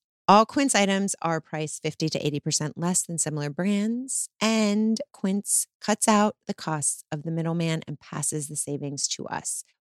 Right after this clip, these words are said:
But they only work with factories that use safe, ethical, and responsible manufacturing practices and premium fabrics and finishes. You will love all of it. Get warm weather ready with Quince. Go to quince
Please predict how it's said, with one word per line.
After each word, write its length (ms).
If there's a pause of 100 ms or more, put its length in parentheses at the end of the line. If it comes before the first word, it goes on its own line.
(100)
But 140
they 200
only 300
work 180
with 140
factories 380
that 120
use 120
safe, 400 (140)
ethical, 360
and 120
responsible 520
manufacturing 640
practices 760 (360)
and 280
premium 340
fabrics 400
and 140
finishes. 560 (220)
You 360
will 220
love 460 (300)
all 140
of 80
it. 260 (480)
Get 200
warm 500
weather 360
ready 400 (100)
with 180
Quince. 600 (280)
Go 100
to 120
quince 500